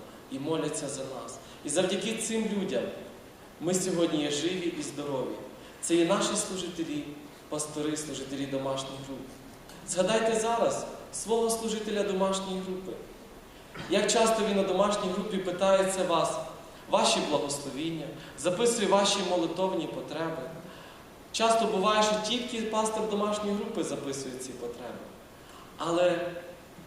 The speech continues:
він цілий тиждень обмолює і молиться за вас. В вашому житті є ця людина, яка завжди є поруч з вами, яка стоїть на захисті за ваше життя. Мойсей був тою людиною,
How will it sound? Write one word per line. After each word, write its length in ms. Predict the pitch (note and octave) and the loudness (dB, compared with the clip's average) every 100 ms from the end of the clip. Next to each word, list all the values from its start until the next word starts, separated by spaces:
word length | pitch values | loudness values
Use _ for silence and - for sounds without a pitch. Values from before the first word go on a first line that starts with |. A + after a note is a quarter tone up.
| - - - | -18 -16 -4
він 300 | E3+ E3 E3 | -2 0 -2
цілий 240 | - G3+ G#3 | 0 0 0
тиждень 440 | - D#3+ C3 A#2+ - | 0 0 -2 -6 -6
обмолює 480 | C3+ C#3 D#3+ D#3+ D3 C#3 | -6 0 2 2 -2 -4
і 40 | |
молиться 420 | C3+ C#3 C3+ C#3 C3+ | -2 -2 -2 -6 -6
за 60 | C3+ | -8
вас. 320 | B2+ G#2+ - - - - - | -8 -10 -12 -14 -18 -18 -6
В 20 | C#3+ | 2
вашому 440 | G#3+ G#3+ G#3+ G#3 | 4 4 4 2
житті 280 | G3+ G3+ G3+ | 2 0 0
є 340 | F3+ G3 G3 | 2 2 2
ця 140 | G#3 F#3 | 2 2
людина, 560 | F#3 - E3 D#3+ C3+ C3+ - - - | 0 0 -2 2 2 0 -6 -12 -4
яка 600 | D#3 D#3 F#3+ F#3 - - | -2 2 6 6 4 2
завжди 320 | - E3 E3 | 0 0 0
є 120 | A3 A3 | 0 0
поруч 400 | G#3+ F3 D#3+ D3+ D#3+ | 0 2 2 2 -2
з 0 | |
вами, 260 | C#3+ B2 A#2 - - - C#3 | -2 -2 -6 -10 -14 -12 -6
яка 260 | C#3 F3 | 2 2
стоїть 340 | F3 E3+ E3+ D3+ | 2 2 2 0
на 80 | |
захисті 600 | C#3 F3+ G3 E3 - - B2+ B2+ - - - - | 2 2 2 0 -4 -6 -8 -10 -12 -16 -16 -6
за 140 | D3 | -2
ваше 320 | D3 D#3 D#3+ D3 | 2 2 0 -2
життя. 360 | C3+ C3+ C3 A2 - - - - - - - - - - | -6 -6 -6 -6 -8 -14 -16 -16 -16 -18 -18 -18 -16 0
Мойсей 400 | E3+ F#3 A3+ A3 | 4 4 4 4
був 280 | - G#3+ - | 4 0 0
тою 240 | G#3+ A3 | 2 2
людиною, 520 | - F3 E3 B2 - | 2 2 2 2 -2